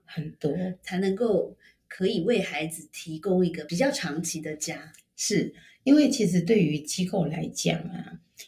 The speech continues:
Speaker 1: 你说我们刚刚讲的林林总总的问题，我的团队都可以处理嘛。但是唯有就是，但是养育和教育是很花钱的。
Speaker 2: 嗯，没，同意呀，太同意了。
Speaker 1: 对不对？那我们怎么解决我们的困境？因为照，政府的补助款对我们来讲很少嘛。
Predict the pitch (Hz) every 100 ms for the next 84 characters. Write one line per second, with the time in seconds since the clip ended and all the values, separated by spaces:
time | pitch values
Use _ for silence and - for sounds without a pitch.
0 | _ 180 170 233 240 165 156 170 220 208
1 | 147 139 156 160 165 - 160 165 165 180
2 | 160 - - - 175 - 165 175 214 170
3 | 165 160 156 - 160 165 175 175 - _
4 | - - - 294 294 180 180 175 - -
5 | - - 247 233 - 165 160 143 175 196
6 | 196 165 180 160 160 - 147 135 151 143
7 | 160 - - 165 - _ _ _ _ _
8 | _ _ 233 180 143 _ _ 131 175 -
9 | 196 226 220 175 - - 277 214 185 165
10 | 175 190 165 - - - _ 311 240 160
11 | 180 175 151 160 147 156 165 143 156 190
12 | 170 180 233 233 220 175 - 240 165 156
13 | 143 - - 180 165 147 165 151 147 147
14 | 143 143 139 - 180 180 -